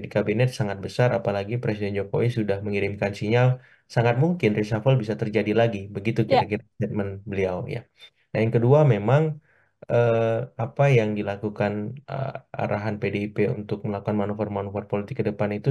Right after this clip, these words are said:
Speaker 1: sangat mungkin terjadi karena memang mereka ini kan partai pemenang ya, Mbak ya. Gitu. Biasanya mereka punya banyak skenario, mereka punya jam terbang tinggi politik untuk memastikan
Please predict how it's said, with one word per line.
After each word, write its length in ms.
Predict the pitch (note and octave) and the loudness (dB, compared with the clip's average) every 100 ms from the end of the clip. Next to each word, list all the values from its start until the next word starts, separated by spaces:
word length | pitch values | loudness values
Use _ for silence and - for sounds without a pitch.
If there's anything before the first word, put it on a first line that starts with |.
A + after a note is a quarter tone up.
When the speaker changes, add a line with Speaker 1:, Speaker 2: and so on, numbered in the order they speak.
| C3+ | 2
Speaker 1:
sangat 220 | G#2+ G2+ G2+ | 2 -2 -4
mungkin 300 | G2+ G#2 G#2+ G#2 | -4 -4 -4 -2
terjadi 380 | G#2 G#2 G2 G#2+ B2+ | -2 0 0 0 0
karena 180 | G#2+ A#2 G#2+ | 2 2 0
memang 220 | A2+ B2+ C3 - _ _ | 2 4 2 -2 _ _
mereka 180 | A2+ A2+ | -2 0
ini 100 | A2 A2+ | 0 2
kan 100 | B2+ B2+ | 2 2
partai 240 | A2 A#2+ G#2+ | 0 -2 -2
pemenang 320 | G#2+ G#2+ G#2 G2 | -2 -2 -2 -2
ya, 40 | F#2+ | -4
Mbak 100 | - G2+ | -4 -4
ya. 40 | G#2 _ _ _ _ - | -8 _ _ _ _ -10
Gitu. 220 | G#2 - G2+ G2 G2 | -8 -6 -4 -2 0
Biasanya 340 | G2 G2 A2 A2+ | 0 0 0 0
mereka 200 | G2+ A2 G#2+ | 0 0 -2
punya 200 | G#2 G2+ G2 | -4 -4 -2
banyak 300 | G2 G2 G2 - - | -2 -2 -6 -10 -12
skenario, 560 | - G#2 G2 G2+ G2 G#2+ C3+ D3+ - - _ - | -4 -2 -2 -4 -2 2 2 2 -6 -20 _ -6
mereka 280 | G#2 G#2 A#2+ A#2+ A#2 - | -4 0 2 4 2 0
punya 200 | A#2+ A2+ A2 | -2 0 2
jam 120 | A2 G#2+ | 2 2
terbang 300 | G#2+ A#2 G#2+ G#2+ | 0 2 2 0
tinggi 220 | G#2+ G#2+ G#2 | -4 -4 -4
politik 440 | G#2 G2+ G2 A#2 C#3 C#3 - _ _ - G#2+ | -4 -4 -4 0 0 -2 -18 _ _ -6 -6
untuk 300 | G#2+ C#3 C3+ - - B2+ | 0 2 2 -2 -6 0
memastikan 720 | A2 G#2+ G#2 G#2 D3+ C#3 G2 | 2 2 0 0 -2 -2 -2